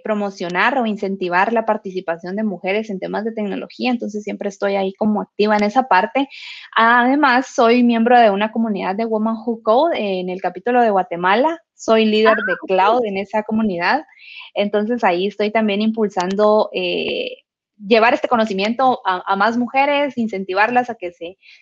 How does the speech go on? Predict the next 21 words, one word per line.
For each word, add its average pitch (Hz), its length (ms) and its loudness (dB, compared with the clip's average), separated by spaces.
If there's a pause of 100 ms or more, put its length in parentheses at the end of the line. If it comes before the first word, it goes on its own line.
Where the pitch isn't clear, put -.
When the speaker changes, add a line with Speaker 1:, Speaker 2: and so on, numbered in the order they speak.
Speaker 1:
se 214 120 -4
metan 202 340 0
en 202 100 -4
temas 220 260 0
de 226 100 -4
tecnología. 180 720 -4 (220)
Y, 262 380 -2
eh, 202 420 0
por 202 140 0
otro 247 160 2
lado, 254 260 4
soy, 226 480 2
eh, 180 420 -2
Google 226 220 4
Developer 220 360 2
Expert 320 420 0 (180)
para 214 220 2
las 247 180 0
tecnologías 185 720 -6
de, - 260 -10 (480)
de 180 320 -2